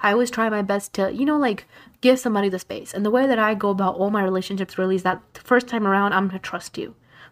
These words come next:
Okay, I'm gonna trust you. I, I'm a firm believer in trust until there's no reason not to, right? And then if you show me a reason not to, like, then I'm just gonna be like, "Mm, okay, you, you messed it up. Good job, you messed it up."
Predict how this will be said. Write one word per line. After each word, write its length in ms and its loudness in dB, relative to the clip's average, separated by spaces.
Okay, 140 0
I'm 80 2
gonna 80 -2
trust 320 0
you. 220 0
I, 500 2
I'm 260 0
a 60 -2
firm 260 0
believer 380 0
in 380 -4
trust 300 0
until 160 -2
there's 180 -2
no 100 0
reason 200 -2
not 280 0
to, 340 -4
right? 260 -2
And 120 4
then 140 2
if 140 -2
you 100 4
show 160 0
me 120 0
a 40 2
reason 240 2
not 280 2
to, 120 -2
like, 240 0
then 80 -6
I'm 140 -4
just 140 -6
gonna 140 -8
be 40 -8
like, 140 -8
"Mm, 420 -6
okay, 260 -4
you, 520 0
you 100 6
messed 240 4
it 60 2
up. 380 2
Good 140 0
job, 300 4
you 60 0
messed 220 0
it 60 -2
up." 220 -6